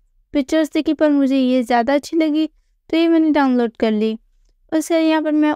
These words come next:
और भी एक्सप्लोर करूँगी। यहाँ पर बहुत सारी इमेजेस होंगी। ये देखें, यहाँ पर जैसे आप फाइंड करेंगे, बहुत सारी अच्छी सी इमेजेस आपको मिल जाएंगी। मुझे ये भी बहुत अच्छी मैन-, लगी, मैंने इसे भी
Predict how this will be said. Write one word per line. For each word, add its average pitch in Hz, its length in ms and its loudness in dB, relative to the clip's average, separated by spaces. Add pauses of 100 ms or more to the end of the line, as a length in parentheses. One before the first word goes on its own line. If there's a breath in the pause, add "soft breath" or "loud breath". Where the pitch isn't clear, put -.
और 294 200 2
भी 339 120 -2
एक्सप्लोर 302 440 0
करूँगी। 285 360 -2
यहाँ 277 200 2
पर 269 100 -6
बहुत 254 320 0
सारी 311 240 0
इमेजेस 294 440 -2
होंगी। 277 260 2
ये 269 320 0
देखें, 294 360 0 (800)
यहाँ 277 140 2
पर 294 120 0
जैसे 277 340 0
आप 302 300 0
फाइंड 277 460 0
करेंगे, 277 340 2
बहुत 247 320 0
सारी 294 300 0
अच्छी 285 280 -2
सी 285 140 -4
इमेजेस 269 420 0
आपको 269 280 -2
मिल 247 240 2
जाएंगी। 220 440 -2 (460)
मुझे 247 220 2
ये 262 200 0
भी 339 100 -4
बहुत 320 300 0
अच्छी 311 220 -2
मैन-, 285 340 2 (140)
लगी, 262 320 2
मैंने 285 300 2
इसे 294 180 -2
भी 294 100 -2